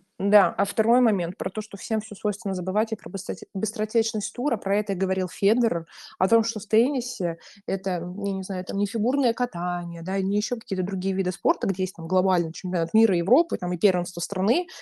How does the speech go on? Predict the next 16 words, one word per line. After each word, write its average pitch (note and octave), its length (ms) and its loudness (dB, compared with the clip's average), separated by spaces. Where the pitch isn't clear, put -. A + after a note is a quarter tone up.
и - 40 -2
вот F#3 100 -2
все G3 180 2
к - 40 -18
ним F#3 120 0
готовятся, A#3+ 500 0
они F#3+ 100 0
происходят F#3+ 420 -4
не F#3 60 -4
столь F#3 200 -10
часто. E3+ 380 -4
В - 100 -20
теннисе A#3+ 600 2
еженедельно G#3 840 4
происходят F#3 540 -2
турниры, A3 580 4